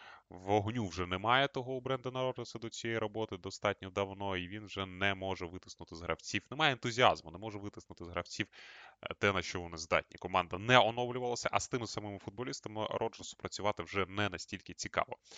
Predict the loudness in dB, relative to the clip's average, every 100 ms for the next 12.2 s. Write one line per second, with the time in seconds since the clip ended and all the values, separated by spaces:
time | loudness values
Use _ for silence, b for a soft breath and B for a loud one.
0 | B B -6 2 2 2 -4 -2 -2 2
1 | 2 2 0 0 2 0 0 0 -2 -2
2 | -2 -2 0 -2 0 0 4 4 2 0
3 | 0 0 -6 -10 -8 -8 -4 0 0 0
4 | -4 -4 -6 B B B 0 2 8 8
5 | 6 0 -4 -4 -6 0 8 8 8 0
6 | 0 -2 -6 -6 -6 -6 -6 -8 -6 -2
7 | -2 -2 -4 -6 -6 -8 -6 -6 -4 -4
8 | -2 -4 -4 -4 2 2 4 0 B B
9 | B -4 -2 -4 -6 B B -4 0 10
10 | 10 10 6 0 2 4 4 2 0 -4
11 | -2 -2 -2 -2 -2 -4 -6 -4 -4 2
12 | 2